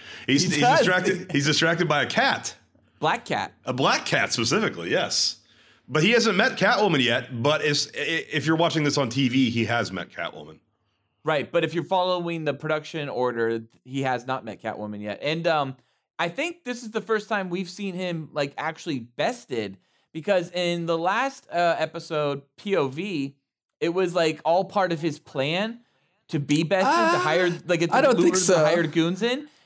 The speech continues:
Speaker 2: And this is, like, his first time he actually got, like, fucking knocked over the head, and he's, like, waking up in, like, some, somewhere new, and what the fuck happened?
Speaker 3: Well, this is the first time he has amnesia for sure, but I think he's gotten,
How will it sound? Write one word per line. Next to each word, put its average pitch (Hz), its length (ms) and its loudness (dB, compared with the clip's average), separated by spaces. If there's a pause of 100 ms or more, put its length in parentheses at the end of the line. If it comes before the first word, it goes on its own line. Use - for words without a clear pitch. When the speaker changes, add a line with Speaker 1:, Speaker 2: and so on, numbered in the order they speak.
Speaker 2:
And 151 160 2
this 240 200 2
is, 185 100 -4
like, 165 160 4
his 180 160 0
first 180 180 0
time 160 120 0
he 151 80 2
actually 143 240 -2
got, 120 160 0
like, 117 160 -2 (100)
fucking 135 300 -2
knocked 127 240 0
over 123 180 2
the 104 100 0
head, 104 360 -2
and 107 100 -6
he's, 120 180 -4
like, 107 160 -2
waking 117 460 -2
up 110 200 0
in, 110 120 -2
like, 101 200 -4 (140)
some, 120 440 -6
somewhere 113 320 -2
new, 107 320 0
and 98 240 -8 (140)
what 117 160 -10
the 117 60 -4
fuck 113 220 -6
happened? 104 420 -6 (200)
Speaker 3:
Well, 190 240 -4
this 220 240 4
is 208 60 0
the 190 60 0
first 190 220 2
time 190 160 4
he 175 100 4
has 156 220 4
amnesia 139 580 4
for 120 160 -2
sure, 120 280 0
but 156 100 0
I 180 80 4
think 277 180 -2
he's 214 200 0
gotten, 147 580 2